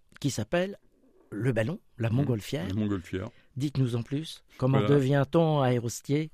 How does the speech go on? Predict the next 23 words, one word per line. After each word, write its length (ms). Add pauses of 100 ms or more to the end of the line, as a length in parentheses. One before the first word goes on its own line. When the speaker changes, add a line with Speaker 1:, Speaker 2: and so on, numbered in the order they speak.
(100)
Speaker 2:
Oh 160
ben, 340
euh, 520
une 100
rencontre 520
d'abord, 600
euh, 400 (280)
avec 460
le 260
président 480
de 80
l'époque, 380
qui 160
est 100
toujours 360
le 100
président 400
actuel, 540 (340)
hein, 300
euh, 680 (640)
euh, 140
Christophe 440
Blanchard, 680